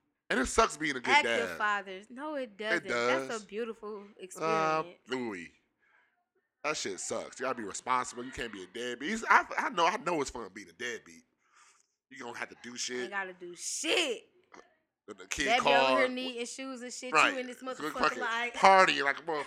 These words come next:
Speaker 2: I'm in Miami, bitch. I done seen that.
Speaker 1: Your, your baby
Speaker 2: Ah!
Speaker 1: got shitty diapers, like baby kids, little kid on baby kids.
Speaker 2: Bruh.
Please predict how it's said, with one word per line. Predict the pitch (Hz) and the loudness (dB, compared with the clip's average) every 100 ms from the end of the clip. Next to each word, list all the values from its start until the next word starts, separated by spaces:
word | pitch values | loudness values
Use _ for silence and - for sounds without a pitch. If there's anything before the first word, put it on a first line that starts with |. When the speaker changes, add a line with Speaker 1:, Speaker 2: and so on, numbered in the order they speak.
| 208 | -4
Speaker 2:
I'm | 220 233 240 | -2 -2 -2
in | 240 | -2
Miami, | 233 240 226 254 247 220 196 | 0 2 2 2 2 -2 -10
bitch. | 175 233 254 - - - - | -6 -2 -2 -4 -10 -12 -14
I | 214 | -16
done | - - | -18 -18
seen | 277 277 269 247 | -12 -10 -8 -4
that. | 269 240 - 339 | 0 0 -4 -10
Speaker 1:
Your, | 208 - 202 | -12 -10 2
your | 330 | 8
baby | 453 403 | 10 10
Speaker 2:
Ah! | |
Speaker 1:
got | 143 127 | 8 6
shitty | - 143 143 | 4 2 10
diapers, | 143 143 143 135 | 10 10 4 -2
like | 113 127 | -2 2
baby | 135 139 135 | 2 4 0
kids, | - 143 139 | 0 -2 -2
little | 127 135 | 0 0
kid | 131 139 | 0 -4
on | 127 | -4
baby | 123 135 139 | -4 -8 -8
kids. | 135 151 147 123 110 - - | -10 -10 -10 -12 -16 -20 -18
Speaker 2:
Bruh. | 196 196 190 185 180 | -14 -12 -12 -12 -14